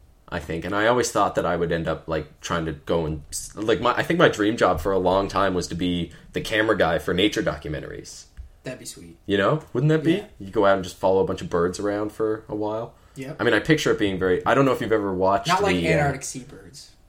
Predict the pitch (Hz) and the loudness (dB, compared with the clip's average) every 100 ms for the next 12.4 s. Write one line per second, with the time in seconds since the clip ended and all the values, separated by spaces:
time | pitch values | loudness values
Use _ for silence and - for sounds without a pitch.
0 | _ _ 143 143 180 147 135 - - 127 | _ _ -8 -4 -2 -2 -4 -2 2 4
1 | 120 117 104 104 95 87 85 92 80 80 | 4 2 2 4 4 4 2 2 0 -2
2 | 78 - 92 78 76 127 - - - - | -8 -4 -2 -2 -4 -8 -14 -16 -18 -20
3 | - - 120 120 139 - - 110 107 101 | -14 -8 -2 4 4 4 0 4 4 4
4 | 98 95 101 107 113 - 92 120 104 95 | 2 0 0 0 0 -2 -4 -2 0 0
5 | 92 90 90 - - _ - 98 92 87 | 0 -2 -8 -12 -20 _ -4 -2 0 -2
6 | - 120 123 139 147 147 _ _ _ - | -2 -4 -4 -2 -2 -2 _ _ _ -20
7 | _ _ _ - - 151 165 165 165 160 | _ _ _ -20 -6 -2 2 6 6 6
8 | 147 160 170 202 208 - - - - 175 | 2 0 4 8 8 6 4 2 0 -4
9 | 180 156 131 131 127 127 131 - 127 131 | -4 -4 -4 -4 -10 -12 -12 2 8 8
10 | 113 175 233 208 254 - 220 - - - | 8 6 8 12 12 12 8 8 6 6
11 | 180 165 147 151 - 123 98 90 - 202 | 4 4 4 4 4 4 4 6 6 8
12 | 202 202 208 | 8 8 8